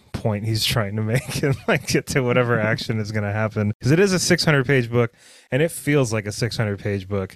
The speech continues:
Speaker 2: How old is Stephen King now?
Speaker 1: Seventy-five.
Speaker 2: Wow, you knew that off the top of your head. Of course you did. Seventy, that's pretty
Speaker 1: <laughs>
Speaker 2: old. I mean, no, it
Speaker 1: That's,
Speaker 2: stands to
Speaker 1: it's
Speaker 2: reason that
Speaker 1: pretty
Speaker 2: his,
Speaker 1: old, yeah.
Speaker 2: that his books are kinda plodding, like, not in a bad way, but, you know, seventy-year-olds do things very deliberately.
Speaker 1: I mean, he, uh,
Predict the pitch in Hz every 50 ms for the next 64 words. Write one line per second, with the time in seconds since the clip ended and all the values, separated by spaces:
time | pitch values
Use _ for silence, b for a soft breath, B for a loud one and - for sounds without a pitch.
0 | _ - - 311 339 302 147 139 135 123 135 143 - - 175 170 175 185 180 -
1 | 196 196 202 208 - - 214 220 233 240 247 247 - _ _ _ - 131 131 127
2 | 113 107 - 101 90 - 113 - - - _ _ _ _ _ _ - 180 175 165
3 | 131 - - 147 151 135 135 135 120 87 92 110 _ - - 147 - 101 110 127
4 | - - _ - 135 - - - - - _ B B B B B B B - -
5 | 247 220 180 170 254 - - - - - 370 - - - 147 165 190 185 147 -
6 | 151 170 180 180 170 151 143 - _ - 190 208 208 196 196 170 120 - _ _
7 | _ - 302 - 196 202 233 339 381 359 254 240 - - 226 185 190 214 226 196
8 | 180 156 151 143 135 143 147 139 127 - 107 110 117 120 123 117 117 113 110 107
9 | 107 104 - - - _ _ _ _ - 180 170 160 156 143 135 147 143 135 -
10 | 143 120 - - _ _ - - - - 135 120 - - - 127 110 123 120 113
11 | 104 117 127 160 208 262 269 226 151 143 135 131 120 131 175 175 131 107 107 123
12 | 127 135 127 151 190 131 110 113 139 - - 165 165 165 170 156 143 143 139 135
13 | 135 135 139 139 147 147 143 143 139 139 139 131 - - - 101 104 104 110 127
14 | 135 143 147 139 123 110 - - 92 - - - 57 - - 123 143 156 160 160
15 | 156 143 143 170 170 175 175 175 160 143 147 143 139 135 131 127 117 107 104